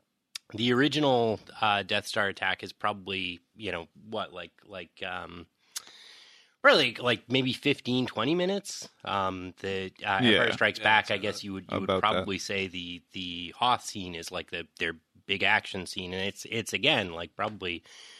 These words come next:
Speaker 1: probably, like, f-, you know, fifteen minutes. It's probably a little bit shorter than the, than the first Death Star, whereas Into the Trap is, like, a whole third of this movie. It's like, it just doesn't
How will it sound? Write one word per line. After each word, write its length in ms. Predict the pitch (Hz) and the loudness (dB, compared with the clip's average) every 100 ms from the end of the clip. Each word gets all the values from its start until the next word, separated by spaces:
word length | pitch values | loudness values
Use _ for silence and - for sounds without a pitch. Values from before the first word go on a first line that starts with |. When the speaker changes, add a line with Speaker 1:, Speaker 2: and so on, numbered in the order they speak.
| - - | -20 -4
Speaker 1:
probably, 180 | - 233 | 4 6
like, 140 | 123 - | 6 2
f-, 240 | - - _ - | -6 -20 _ -8
you 120 | 98 | -6
know, 100 | 90 | -4
fifteen 440 | - 117 113 110 | -4 -4 -2 0
minutes. 240 | 110 107 - | 0 -2 -6
It's 80 | - | 0
probably 300 | 180 147 104 | 2 4 2
a 60 | |
little 160 | 104 101 | 0 -4
bit 100 | 90 | -8
shorter 380 | - 98 101 95 | -6 -6 -6 -8
than 180 | 92 90 | -10 -10
the, 200 | 90 90 | -10 -12
than 120 | 98 | -12
the 60 | 92 | -6
first 240 | 135 147 | -2 -2
Death 180 | - 98 | 0 -2
Star, 240 | - 95 92 | -2 -4 -2
whereas 240 | 95 92 | -4 -4
Into 200 | 123 117 | -6 -6
the 80 | 107 | -4
Trap 340 | - 127 117 | 4 4 4
is, 100 | 90 | -2
like, 140 | 92 90 | -8 -8
a 60 | |
whole 320 | 82 139 117 110 | -4 0 0 -2
third 460 | - - 117 120 | -6 -2 0 0
of 120 | 95 | -4
this 240 | 85 - - | -8 -10 -2
movie. 440 | 131 180 76 73 | 2 2 0 -10
It's 180 | - - | -10 -4
like, 300 | 113 104 95 - - - - - - | 0 0 -2 -12 -20 -20 -20 -20 -2
it 160 | 123 | 0
just 280 | - 120 - | 2 0 2
doesn't 380 | 120 120 117 110 | 4 4 2 -2